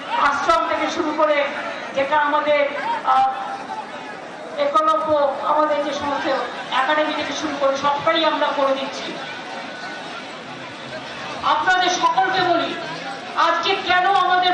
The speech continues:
প্রয়োজন হচ্ছে এই মিছিলগুলোর কথা? গানের ভাষায় আপনারা শুনেছেন,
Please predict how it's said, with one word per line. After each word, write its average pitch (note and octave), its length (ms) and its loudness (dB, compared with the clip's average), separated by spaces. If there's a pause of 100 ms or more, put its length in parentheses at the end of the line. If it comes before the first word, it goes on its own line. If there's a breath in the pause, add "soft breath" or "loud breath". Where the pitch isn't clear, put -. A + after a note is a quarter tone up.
প্রয়োজন E4+ 460 4
হচ্ছে D#4 380 2 (800)
এই E4 120 4
মিছিলগুলোর E4 720 4
কথা? - 500 4 (1700)
গানের D#4+ 440 4
ভাষায় D#4 460 2
আপনারা D4+ 360 0
শুনেছেন, C#4 540 0